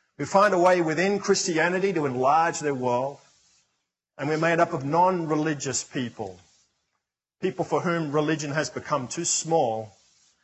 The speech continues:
who look elsewhere for stories and for ways to enlarge our world. Now, that's why we're exploring this idea of humanism, because when you bring a community of people together like we have,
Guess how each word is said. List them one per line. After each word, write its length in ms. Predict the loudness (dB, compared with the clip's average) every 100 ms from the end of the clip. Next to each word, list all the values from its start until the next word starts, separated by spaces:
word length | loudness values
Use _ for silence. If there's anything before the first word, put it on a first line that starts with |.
| _ _
who 100 | 0
look 300 | 2 2 0 4
elsewhere 840 | 4 2 -4 0 0 0 -6 -14 _ _ _ _ _ _ _ _
for 100 | -6
stories 920 | -4 -2 2 4 2 -2 -8 -6 -6 -10 _ _ -12
and 120 | -8
for 140 | -4
ways 480 | 0 2 2 -2 -6
to 200 | -6 -6
enlarge 920 | -6 -4 2 2 2 0 -4 -8 -12 -10 -6
our 100 | -6
world. 460 | -2 -2 -4 -8 -20 _ _ _ _ _ _ _ _ _ _ _ _ _ _ _ _ _
Now, 60 | 0
that's 180 | 2 4
why 160 | 4
we're 140 | 6 2
exploring 560 | -2 2 4 4 2
this 180 | 0 2
idea 300 | 2 2 0
of 120 | 0
humanism, 680 | -2 -2 -2 -2 -4 -8 -10 _ _ _ _
because 180 | -6 -4
when 120 | -2
you 60 | 0
bring 200 | 0 0
a 60 |
community 520 | 0 0 2 2 2
of 140 | 0 -2
people 220 | -6 -4
together 380 | -4 0 2 4
like 360 | 4 2 0
we 100 | -6
have, 560 | -4 2 2 2 -2